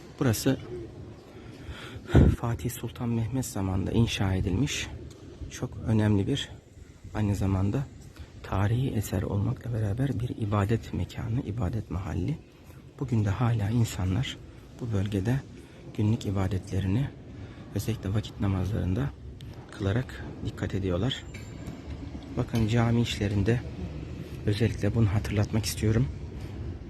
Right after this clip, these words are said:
Zaman zaman sosyal medyada Müslümanlara karşı işte dikkat etmedikleri üzerine bazı duyumlar okuyoruz veya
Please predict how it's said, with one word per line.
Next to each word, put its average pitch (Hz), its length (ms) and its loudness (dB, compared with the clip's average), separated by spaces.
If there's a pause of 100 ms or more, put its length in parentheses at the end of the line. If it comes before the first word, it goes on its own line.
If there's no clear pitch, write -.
(920)
Zaman 117 320 6
zaman 110 340 4
sosyal 113 480 -2
medyada 107 500 2
Müslümanlara 107 580 0
karşı 104 420 0 (1040)
işte - 240 -6 (340)
dikkat - 360 0
etmedikleri 107 560 0
üzerine 110 480 2
bazı 107 340 2 (840)
duyumlar 110 400 6 (420)
okuyoruz - 680 -2
veya 101 320 4